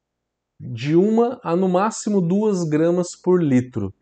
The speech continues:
Todo o lúpulo dos últimos quinze minutos tem que tá ali entre uma ou duas gramas por litro. Pegar todas essas adições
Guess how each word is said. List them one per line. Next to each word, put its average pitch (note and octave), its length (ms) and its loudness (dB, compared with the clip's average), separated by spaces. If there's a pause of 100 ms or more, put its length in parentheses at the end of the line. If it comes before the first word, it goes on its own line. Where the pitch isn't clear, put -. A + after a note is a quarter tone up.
(1120)
Todo A3+ 280 6
o G#3+ 40 4
lúpulo G3 440 2
dos E3 260 0
últimos E3+ 440 0
quinze E3+ 420 0
minutos C#3+ 420 0
tem D3+ 160 -4
que - 100 -12
tá C3 340 0 (440)
ali A#2 260 0
entre B2+ 420 -2
uma G3+ 400 0
ou D#3+ 160 0
duas D#3 340 -2
gramas C#3+ 340 -4
por D3+ 180 -4
litro. A2+ 340 -4 (380)
Pegar A#2+ 240 2
todas F#3+ 460 2
essas F3+ 280 -2
adições C#3+ 760 -4